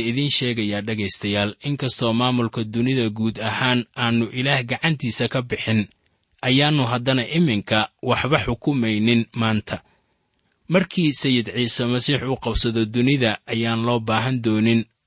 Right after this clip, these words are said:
isbitaallo ama xabsiyo sida iminka loogu baahan yahay. Wax dembi ah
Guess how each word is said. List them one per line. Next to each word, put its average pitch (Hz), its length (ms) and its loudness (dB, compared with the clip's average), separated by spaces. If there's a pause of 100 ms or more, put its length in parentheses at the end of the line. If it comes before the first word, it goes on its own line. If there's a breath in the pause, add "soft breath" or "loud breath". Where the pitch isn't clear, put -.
(260)
isbitaallo 117 840 0 (200)
ama 107 280 0
xabsiyo 113 640 0 (680)
sida 139 260 0
iminka 139 440 -2
loogu 117 280 2
baahan 110 400 2
yahay. 95 260 -2 (1080)
Wax 156 220 4
dembi 135 380 2 (100)
ah 107 160 2